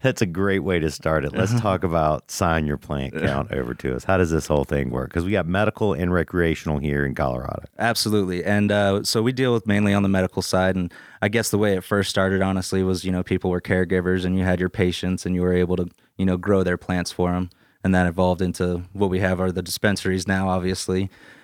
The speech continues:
Speaker 2: And, uh, generally, we'll sell to our cannabis to anybody that has a medical marijuana card, but, uh, the way we get the rights to grow our plants in our facility is based on how many patients actually sign their state count over to us.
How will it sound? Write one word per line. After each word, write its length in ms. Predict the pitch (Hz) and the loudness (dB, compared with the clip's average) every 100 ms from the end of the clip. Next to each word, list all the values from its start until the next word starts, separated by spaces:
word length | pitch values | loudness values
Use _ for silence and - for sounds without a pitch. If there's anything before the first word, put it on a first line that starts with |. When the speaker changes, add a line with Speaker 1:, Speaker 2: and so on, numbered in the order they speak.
| _ - | _ -2
Speaker 2:
And, 300 | 104 101 101 | 0 2 2
uh, 220 | 101 101 | 2 0
generally, 640 | 92 110 110 107 107 104 - - - - | 0 0 2 2 2 0 -6 -20 -12 -4
we'll 200 | 123 120 | -2 0
sell 260 | 127 117 | 0 0
to 360 | 110 117 104 98 - | 0 0 0 -2 -2
our 240 | 104 101 98 | 0 2 0
cannabis 500 | 123 107 98 107 - | 0 0 2 0 0
to 100 | 101 | 0
anybody 340 | 101 98 101 | 0 2 2
that 140 | 98 92 | 0 0
has 260 | 98 95 | 0 0
a 60 | 101 | 0
medical 280 | 101 98 101 | 0 0 0
marijuana 460 | 104 101 101 101 | 0 2 2 0
card, 340 | - 104 104 95 | 0 0 0 -2
but, 320 | 101 92 - | -4 -2 0
uh, 200 | 92 90 | 0 2
the 80 | 98 | 0
way 180 | 101 | 0
we 140 | 98 98 | 2 0
get 240 | 98 98 | 0 0
the 80 | 95 | 0
rights 280 | 95 95 - | 2 0 -2
to 100 | 98 | -2
grow 240 | 98 92 | 0 2
our 120 | 95 92 | 2 0
plants 380 | - 98 95 | 0 0 0
in 60 | 92 | 0
our 100 | 95 | -2
facility 440 | - - 101 95 90 | -2 -2 0 0 0
is 100 | 85 | -2
based 320 | 92 90 95 | -2 -2 -2
on 120 | 95 | -2
how 180 | 90 92 | 0 0
many 160 | 92 | 0
patients 480 | 87 92 92 - 90 | 0 0 0 -2 -2
actually 360 | 90 92 - 87 | 0 -2 -2 -4
sign 380 | - 90 90 90 | -2 0 0 2
their 220 | 90 90 | 0 0
state 340 | - 90 85 | -2 -2 -2
count 300 | - 90 82 | -2 -4 -2
over 220 | 82 85 80 | -4 -4 -4
to 180 | - | -4
us. 320 | 80 85 - | -2 -4 -6